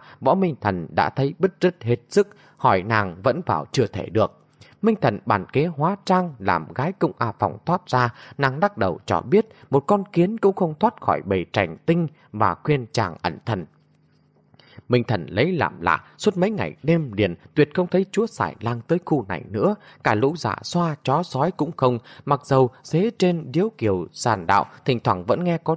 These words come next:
tiếng người thú qua lại truyền mật hiệu. Và suốt thời gian này, cô gái chủ chỉ bỏ đi đâu một hai lần, mười phút đã trở về. Đến đêm thứ ba, Võ Minh Thần thấy trong mình không được khỏe, kéo nàng đi ngủ sớm. Đang thiêm thiếp giấc nồng, bỗng được đánh thức,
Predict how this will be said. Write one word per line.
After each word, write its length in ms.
tiếng 280
người 300
thú 260
qua 240
lại 200
truyền 240
mật 200
hiệu. 220
Và 340
suốt 240
thời 140
gian 280
này, 200
cô 120
gái 260
chủ 220
chỉ 240
bỏ 220
đi 160
đâu 140
một 280
hai 300
lần, 200
mười 260
phút 220
đã 180
trở 240
về. 220
Đến 140
đêm 220
thứ 180
ba, 300
Võ 120
Minh 260
Thần 280
thấy 300
trong 220
mình 160
không 220
được 200
khỏe, 240
kéo 180
nàng 260
đi 140
ngủ 240
sớm. 320
Đang 260
thiêm 220
thiếp 260
giấc 240
nồng, 220
bỗng 180
được 220
đánh 180
thức, 200